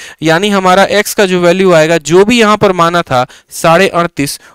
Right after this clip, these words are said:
उसमें क्या कर दो? तीन को जोड़ दो, तो साढ़े अड़तीस में तीन को जोड़ोगे तो क्या आ जाएगा? साढ़े इकतालीस आ जाएगा, फ़ोर्टी वन पॉइंट फ़ाइव। यानी आप इस सवाल को दो तरीके से कर सकते हो। एक ये तरीका जो मैंने कल आपको पढ़ाया था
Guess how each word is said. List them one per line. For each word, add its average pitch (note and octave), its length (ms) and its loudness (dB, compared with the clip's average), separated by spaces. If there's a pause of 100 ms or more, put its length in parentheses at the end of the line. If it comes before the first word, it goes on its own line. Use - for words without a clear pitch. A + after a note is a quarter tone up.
उसमें G3+ 300 -2
क्या G3 200 2
कर F#3 180 0
दो? F3+ 120 0
तीन F#3 280 -8
को F3+ 140 0
जोड़ D#3+ 260 0
दो, D3 160 0
तो D#3 100 -10
साढ़े D#3 280 -2
अड़तीस E3+ 340 -6
में E3+ 100 -10
तीन E3 180 -10
को E3 140 -8
जोड़ोगे D3+ 360 -2
तो C#3+ 100 -6
क्या C#3+ 240 -4
आ - 20 -4
जाएगा? A#2+ 340 -8 (260)
साढ़े C#3+ 340 0
इकतालीस A2 460 -8
आ G2 60 -6
जाएगा, G#2 360 -8 (300)
फ़ोर्टी D3 240 -2
वन C#3 180 -6
पॉइंट G#2+ 300 -8
फ़ाइव। F2+ 280 -10 (340)
यानी G3 320 0
आप - 360 0
इस C#4 120 -2
सवाल E3+ 340 2
को G#3+ 140 -2
दो D#3 200 -2
तरीके C3+ 360 -6
से C#3+ 140 -8
कर B2 140 -6
सकते - 340 -12
हो। F2+ 180 -12 (260)
एक A3+ 240 0
ये G#3 220 0
तरीका A#3 420 0
जो G#3+ 140 0
मैंने G3+ 220 -2
कल F#3+ 220 0
आपको F#3 260 0
पढ़ाया C#3+ 420 -2
था G#2 240 -8